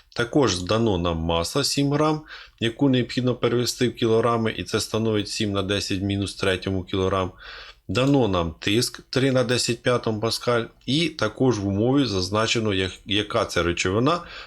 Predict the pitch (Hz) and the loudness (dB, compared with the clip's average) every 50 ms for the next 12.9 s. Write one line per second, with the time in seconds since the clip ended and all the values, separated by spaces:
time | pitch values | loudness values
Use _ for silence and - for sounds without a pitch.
0 | - - - 107 104 117 120 113 101 98 92 87 87 92 101 120 143 143 113 104 | -18 -6 -2 0 2 2 2 2 2 0 0 0 0 0 2 2 2 2 2 2
1 | 110 110 101 98 90 85 87 85 - 95 - - 120 98 - - 92 87 90 92 | 0 0 0 0 0 0 -2 -4 -4 -4 -2 0 0 0 0 -2 -2 0 0 2
2 | 95 98 90 85 85 85 85 87 87 82 78 - - 92 - - 120 147 180 190 | 2 2 0 0 -2 -2 -2 0 0 0 -2 -2 -6 -6 -4 -4 -2 0 0 0
3 | - 175 165 156 - - - - - - - - 107 - - 110 101 - - 98 | 0 0 -2 -2 -4 -10 -18 -18 -20 -12 -4 -4 -4 0 0 0 0 0 0 0
4 | 107 139 160 160 117 90 90 107 120 120 101 90 82 101 107 104 - - 92 92 | 2 2 2 2 0 0 0 0 0 0 0 0 0 0 0 0 -2 -2 -4 -2
5 | 92 85 80 - - 98 104 101 - 110 107 101 92 - - 85 82 82 87 95 | -2 -4 -6 -4 -2 -2 -2 -2 -2 -2 -2 -2 -4 -4 -4 -2 0 0 0 0
6 | 104 98 90 87 82 87 92 95 95 95 95 92 90 92 98 107 110 95 78 - | 0 0 0 -2 -2 0 0 0 0 0 0 0 0 0 2 2 2 2 0 -2
7 | - - _ _ - - 98 107 131 147 156 151 147 143 123 107 101 98 98 104 | -4 -10 _ _ -6 -4 -2 2 2 2 2 2 2 2 2 2 2 2 0 0
8 | 101 95 - - 107 90 82 80 80 - 113 101 92 - 95 87 90 85 - - | 0 -2 -2 -4 -2 0 0 -2 -2 -2 -4 -4 -2 0 0 0 0 -2 0 2
9 | 147 170 180 196 196 - - - - - 123 127 127 113 104 - - 101 98 107 | 2 4 4 2 0 -4 -8 -14 -6 -2 0 2 2 2 0 -2 -2 -2 0 2
10 | 113 117 110 95 - 95 98 107 113 95 92 92 90 - - - 98 95 92 110 | 2 2 2 2 0 0 0 2 0 2 0 0 -2 -2 -2 -2 -2 -2 -2 -2
11 | 104 101 - 139 147 156 156 - 202 202 180 127 117 143 151 - - 101 - - | -4 -2 0 0 0 0 0 0 0 2 2 2 4 2 2 0 -2 -2 0 0
12 | 135 123 107 101 113 117 - 120 104 101 - - 107 107 107 110 101 95 | 0 2 2 0 0 0 0 0 -2 -2 -2 -2 -2 0 2 2 0 0